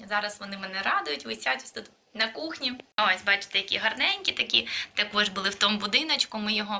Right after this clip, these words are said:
повністю вичищали весь чоловіком, викидали, там ділянку розчищали. До наші, е, знайомі попросили.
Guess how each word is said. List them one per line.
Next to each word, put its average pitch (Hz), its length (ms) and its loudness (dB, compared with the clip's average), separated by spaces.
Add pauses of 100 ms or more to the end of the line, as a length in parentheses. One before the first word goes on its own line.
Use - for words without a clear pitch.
повністю 214 480 -2
вичищали 262 720 4
весь 247 280 0
чоловіком, 226 640 -4
викидали, 240 540 4
там 214 260 -4
ділянку 254 520 -2
розчищали. - 760 4 (600)
До 208 80 -14
наші, 202 340 2
е, 196 200 2 (440)
знайомі 214 500 2 (1000)
попросили. 208 760 2